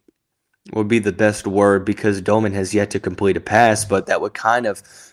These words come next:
fit along with the narrative that this, this coaching staff does believe in that upside, and they believe in his potential. It's just a matter of helping him with the playbook, helping him to, um, start to read, uh, Power Five college defenses,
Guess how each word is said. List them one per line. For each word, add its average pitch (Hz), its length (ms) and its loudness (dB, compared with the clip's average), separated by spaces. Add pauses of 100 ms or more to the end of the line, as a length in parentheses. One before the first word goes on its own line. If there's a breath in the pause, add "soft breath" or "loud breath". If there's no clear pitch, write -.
fit - 240 4
along 110 720 4
with 110 220 -2
the 95 80 -4
narrative 107 640 0
that 98 240 -2
this, - 420 -2 (100)
this 107 460 -4 (100)
coaching 135 420 2
staff 110 320 0 (140)
does 120 320 4
believe 104 480 0
in 92 120 -4
that 90 180 0
upside, 87 420 -2
and 87 100 -14
they 95 120 -4
believe 101 400 0
in 95 80 -4
his 95 140 -8
potential. 113 640 0 (320 loud breath)
It's 107 180 0
just 107 320 4
a 104 60 4
matter 101 400 6
of 95 220 2
helping 110 360 2
him 98 100 -2
with 92 120 -8
the 87 80 -8
playbook, 120 560 4 (320 loud breath)
helping 104 280 4
him 98 180 -2
to, 95 300 -2
um, 82 380 0
start 98 400 2
to 92 140 -4
read, 104 420 2 (160)
uh, 82 200 2
Power 104 300 4
Five 92 300 4
college 85 360 -2
defenses, 117 760 -4